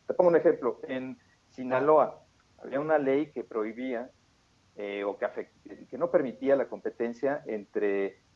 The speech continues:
transportistas de carga que esta-, que estaban residentes, que eran residentes en Sinaloa y los transportistas de carga residentes de otros estados.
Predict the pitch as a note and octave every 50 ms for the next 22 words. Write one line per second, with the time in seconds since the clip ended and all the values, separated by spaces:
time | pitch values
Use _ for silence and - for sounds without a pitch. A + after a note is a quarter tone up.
0 | _ - A2 G#2 - - - A2+ - - C#3 B2+ - - D3 B2 - G#2 - -
1 | A#2 A2 A2 A2 A2+ A2 G#2+ - - _ _ _ _ _ _ _ _ _ _ _
2 | _ _ _ _ _ _ - - - - - - - - B2+ A#2 A#2 A#2 A2 -
3 | - C#3+ D3+ D3+ C#3+ C3 - - A#2+ A2+ A#2 B2+ B2 - B2+ - - - C3 D3
4 | D#3 A#2+ A#2 - A#2+ A#2 A2+ - - G#2+ - - G2 G2 G2 G2 G#2+ A2+ C#3 D3+
5 | - - _ - G#2 G#2 G2+ A2 A#2 B2+ C3 - - - _ _ - G#2 G2 -
6 | A2+ - A#2+ A#2+ C3+ A#2 - - - G#2+ G#2+ A2+ A2+ G#2+ G#2 F#2 - - G#2 G#2
7 | A2 - - G2 - G2+ G2 - - - - - - - A2+ A2 G#2+ - - -
8 | -